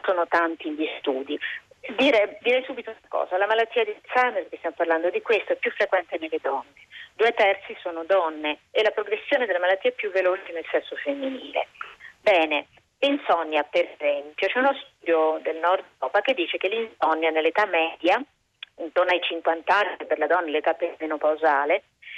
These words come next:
è fattore di rischio per la demenza in età avanzata e l'insonnia è più frequente nelle donne, quindi, eh, stiamo attente noi donne a questo. Invece le apnee ostruttive del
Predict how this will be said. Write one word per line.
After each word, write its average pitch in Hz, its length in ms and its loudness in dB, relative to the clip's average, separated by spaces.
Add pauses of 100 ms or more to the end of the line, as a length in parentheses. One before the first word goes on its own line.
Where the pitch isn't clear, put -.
(120)
è 247 340 4
fattore 247 380 0
di 247 100 -8
rischio 185 400 -6
per 190 140 -2
la 185 80 2
demenza 170 440 -2
in 156 80 -2
età 147 180 0
avanzata 147 840 0 (400)
e 311 100 2
l'insonnia 254 800 2
è - 140 -2
più 202 140 -2
frequente - 580 -2
nelle 143 260 -2
donne, 156 540 2 (520)
quindi, 202 720 0
eh, - 300 -4 (260)
stiamo - 160 2
attente - 540 0
noi 190 100 2
donne 185 320 2
a 156 160 -2
questo. - 560 0 (240)
Invece 269 540 2
le 220 80 2
apnee 220 300 2
ostruttive 214 540 -4
del 165 160 2